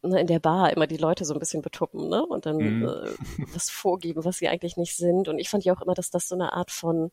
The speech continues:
Speaker 1: fast Vorspiel war zwischen Kim und, <laughs> und
Speaker 2: Ja,
Speaker 1: Saul.
Speaker 2: absolut. <laughs> Das waren auf jeden Fall auch die guten alten Zeiten, ne? Also da war noch alles irgendwie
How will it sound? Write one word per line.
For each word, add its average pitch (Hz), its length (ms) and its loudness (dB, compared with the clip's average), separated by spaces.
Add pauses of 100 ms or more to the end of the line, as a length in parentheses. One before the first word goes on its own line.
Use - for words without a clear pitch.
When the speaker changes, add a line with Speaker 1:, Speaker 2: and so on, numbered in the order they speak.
(360)
Speaker 1:
fast - 260 -2
Vorspiel 165 640 0
war 151 200 2
zwischen - 340 -4
Kim 156 300 2
und, - 380 -4
<laughs> - 340 0
und - 100 10
Speaker 2:
Ja, 127 140 8
Speaker 1:
Saul. 175 240 8
Speaker 2:
absolut. 104 540 -4
<laughs> - 720 0 (920)
Das - 160 2
waren 143 140 6
auf 127 140 4
jeden 127 160 6
Fall 117 140 2
auch - 40 2
die 104 160 -4
guten 110 280 -2
alten 92 260 -4
Zeiten, 98 420 -2
ne? 110 220 -4 (120)
Also 113 200 -6
da 110 200 -6
war 110 80 -6
noch 107 180 -6
alles 104 320 -4
irgendwie 101 680 -4